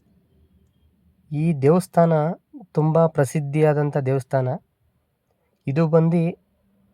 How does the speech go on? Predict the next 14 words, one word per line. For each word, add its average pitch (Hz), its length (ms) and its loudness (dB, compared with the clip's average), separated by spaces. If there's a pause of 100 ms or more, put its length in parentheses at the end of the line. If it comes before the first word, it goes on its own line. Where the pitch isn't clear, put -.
(480)
ನಾನ್ 151 300 4
ವೆಜ್ 151 220 2
ಮಾಡ್ತಾರೆ 127 340 -2 (380)
ಇಲ್ಲಿ. 127 180 -4 (540)
ಇಲ್ಲಿ 147 220 -2 (1200)
ಅವ್ರಿಗೆ 139 320 0 (100)
ಯಾವುದೇ 139 280 2 (100)
ರೀತಿಯ 147 260 -2 (140)
ಹರಕೆ 131 300 2 (100)
ಮಾಡ್ಕೊಂಡು 139 440 0 (460)
ಅಲ್ಲಿ 139 200 0 (100)
ಸಕ್ಸಸ್ 139 380 -2
ಆದ್ರೆ 131 220 0 (720)
ಈ - 20 -2